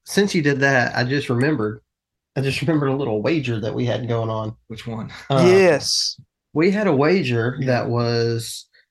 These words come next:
Speaker 2: Are you gonna bring that back after you waive that debt?
Speaker 1: Did I waive it?
Speaker 2: You did.
Speaker 1: When did I waive that?
Speaker 2: <laughs> Right, right after the season ended. And I called it, Adam. I called Adam and I said, "If, if I win this wager,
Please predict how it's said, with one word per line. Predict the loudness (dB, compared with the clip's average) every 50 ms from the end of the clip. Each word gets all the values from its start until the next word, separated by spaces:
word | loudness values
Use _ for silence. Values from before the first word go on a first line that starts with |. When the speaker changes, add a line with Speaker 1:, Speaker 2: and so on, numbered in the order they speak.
| _ -2
Speaker 2:
Are | 0
you | 0 2
gonna | 0 0 -2
bring | -2 -2 -2
that | -2 -2
back | -2 -2 -2 -2
after | -4 -6 -6 -6
you | -6 -4 -2
waive | -2 -4 -4
that | -4 -6 -6 -6
debt? | -6 -6 -6 -6 -8 -12 _ _ _ _ -4 -4 -4 _ _ _ _ _ _ _ _ _
Speaker 1:
Did | 0 0
I | 2 2
waive | 2 2 0 0 0 0
it? | -2 -2
Speaker 2:
You | -2 -2
did. | -4 -4 -2 -2 -2 -2 -2 0
Speaker 1:
When | 0 2 2
did | 2 2
I | 2 2 2
waive | 2 2 0 0
that? | -2 -4 -4 -4 -4 -6 -8 -8 -8 -10
Speaker 2:
<laughs> | -10 -8 -8 -10 -10 -10 -12 -16 -16 -16 -18 -20 -20 _
Right, | -20 -20 -20 _ _
right | -12 -12 -12 -12 _ -14 -12 -12
after | -12 -14 -14 -16 -16
the | -14 -14
season | -14 -16 -16 -16 -16 -14 -14 -12 -14 -14 -14
ended. | -16 -20 -20 -20 -20 -20 _ -16 -14 -12 -8
And | -6 -6
I | -4 -6 -6
called | -6 -4 -2 -2 0 0 -2
it, | -4 -6 -10 _ _ -12 -8 -6
Adam. | -6 -6 -6 -8 -8
I | -8 -10
called | -8 -6 -6 -6 -6 -6 -6
Adam | -8 -8 -8 -8 -8 -8
and | -8 -8
I | -8
said, | -8 -6 -6 -6 -6 -6
"If, | -8 -10 -10 -12 _ -10
if | -10 -8 -6
I | -6 -6
win | -6 -6 -6 -6 -6 -4
this | -6 -6 -6 -6 -6
wager, | -6 -6 -4 -4 -4 -6 -6 -6 -6 -6 -8 -10